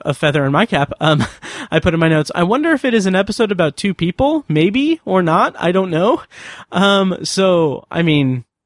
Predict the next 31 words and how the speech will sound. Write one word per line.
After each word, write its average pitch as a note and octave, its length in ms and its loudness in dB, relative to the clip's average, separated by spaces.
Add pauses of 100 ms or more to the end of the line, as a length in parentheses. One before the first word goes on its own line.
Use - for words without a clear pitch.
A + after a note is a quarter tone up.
(420)
I D3+ 80 -2
mean, D3+ 140 2
that's C#3+ 180 0
an C#3+ 140 -2
easy D3+ 380 -2
guess, C3 380 -2
but C3+ 140 -4
I C3+ 60 0
was C3 260 -4
delighted C3+ 480 -2
that B2+ 100 -4
I B2+ 60 -4
was B2+ 180 -6
right. C3 260 -2
So G3+ 100 -2
I B3 60 2
was D4+ 140 -2
really C#4+ 280 0
excited F3 320 -2
because D3 220 -2
I, D3+ 100 0
I D3+ 240 -2
had E3 180 0
no E3+ 240 2
idea D3+ 240 0
what C#3+ 180 -4
to D3 120 -4
expect C3 360 -4
from C3+ 160 0
this B2+ 160 2
episode. - 520 -2